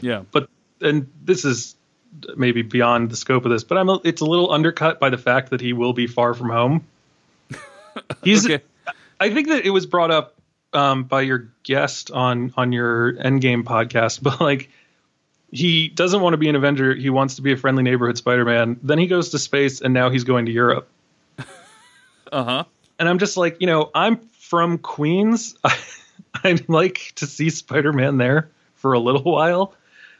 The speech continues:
Speaker 2: Um,
Speaker 1: Well, look, Brian, you
Speaker 2: but
Speaker 1: can't
Speaker 2: it's
Speaker 1: have everything, okay?
Speaker 2: I know.
Speaker 1: <laughs> You
Speaker 2: It's
Speaker 1: can
Speaker 2: just, I can't have it both ways.
Speaker 1: Um,
Speaker 2: Um,
Speaker 1: but, but, uh, I'm just, you understand the concept that, like, maybe Spider-Man addresses this, and, like,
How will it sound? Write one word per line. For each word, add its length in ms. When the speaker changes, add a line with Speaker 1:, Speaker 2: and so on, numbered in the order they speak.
Speaker 2:
Um, 600
Speaker 1:
Well, 160
look, 140
Brian, 220
you 80
Speaker 2:
but 60
Speaker 1:
can't 80
Speaker 2:
it's 80
Speaker 1:
have 140
everything, 340
okay? 400
Speaker 2:
I 140
know. 220
Speaker 1:
<laughs> 20
You 100
Speaker 2:
It's 100
Speaker 1:
can 140
Speaker 2:
just, 120
I 100
can't 220
have 140
it 80
both 220
ways. 400
Speaker 1:
Um, 100
Speaker 2:
Um, 160
Speaker 1:
but, 180
but, 180
uh, 220
I'm 160
just, 300
you 180
understand 540
the 60
concept 420
that, 80
like, 180
maybe 380
Spider-Man 460
addresses 420
this, 260
and, 160
like, 380